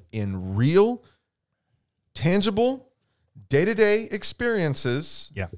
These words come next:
Speaker 1: which is, which are fraught with bad stuff.
Speaker 2: Yeah.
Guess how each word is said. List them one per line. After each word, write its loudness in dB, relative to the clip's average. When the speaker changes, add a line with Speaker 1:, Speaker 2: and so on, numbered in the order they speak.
Speaker 1:
which -6
is, -2
which -4
are 0
fraught 2
with -2
bad 2
stuff. -4
Speaker 2:
Yeah. -2